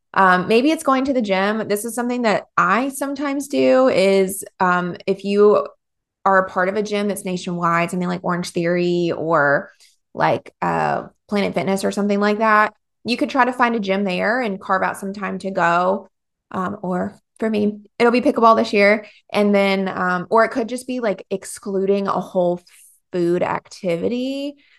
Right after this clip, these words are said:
So I don't normally recommend this, but I personally find it helpful to kind of set more parameters around food. If I don't wanna be so strict about everything, like, if I'm not trying to be in a calorie deficit, I might just say, "Okay, well, I'm just really not gonna eat desserts, but that means I can go all out on everything else."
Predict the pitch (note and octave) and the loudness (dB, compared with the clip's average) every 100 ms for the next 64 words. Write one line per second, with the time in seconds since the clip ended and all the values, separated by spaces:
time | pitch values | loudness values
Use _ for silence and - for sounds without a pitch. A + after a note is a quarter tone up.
0 | _ - G#3 G3 F#3+ F#3+ - B3 B3+ A#3+ | _ 0 4 6 8 6 6 4 4 2
1 | A#3+ B3+ B3 A#3+ G3+ F#3 G3 G#3+ A#3 - | -2 0 -2 0 -2 -2 0 0 -2 -2
2 | F#3 - F3+ G3 A3+ A3+ A#3+ A#3 A#3 G#3 | -2 0 0 0 -2 -6 -6 -6 -6 -4
3 | G3+ - - G#3 G#3 G#3 - F3+ F3+ - | -2 -2 0 -2 0 -4 -6 -6 -6 -2
4 | F3 _ - G3 F#3+ - F3 E3+ F3+ F3+ | -4 _ -2 2 2 0 -2 -2 0 0
5 | F3+ - F3+ F3 F3 - F3+ F#3 F#3+ - | 0 -2 -2 -2 -4 -2 2 2 0 0
6 | F#3 F#3 F#3 F3+ D#3+ G3+ G3+ G#3 F3+ F3+ | 0 0 0 2 0 -2 -4 -4 -4 -6
7 | F3 F3+ E3 - E3 D#3+ F3 G#3+ A3+ G3+ | -10 -4 -4 -4 -4 -4 -2 -2 -2 -2
8 | F3 F3 F3+ - G3+ G3 F#3+ F#3 F#3+ E3+ | -2 2 2 0 -4 -4 -4 -4 -2 -2
9 | E3+ E3 D#3+ - G3 G3 - _ _ _ | 0 -2 -4 0 2 2 -2 _ _ _
10 | _ _ - G3+ F#3+ F#3 G3 F#3+ F#3+ F#3+ | _ _ -2 0 2 2 0 -4 -2 -2
11 | - A3 A#3 G#3+ G3+ G3 G3+ A3+ G3 G3 | 0 0 0 2 4 2 0 -6 0 2
12 | G3 F#3 F3 E3+ E3+ E3 E3 E3 - - | 2 0 -4 -6 -8 -10 -10 -8 -8 -8
13 | - B3 C4+ D#4 D#4+ C4+ A3 A3+ A3 F#3 | 0 2 2 2 2 6 6 8 6 4
14 | G3 F#3 F#3 F#3 A2 - | 2 0 -2 -2 -4 -6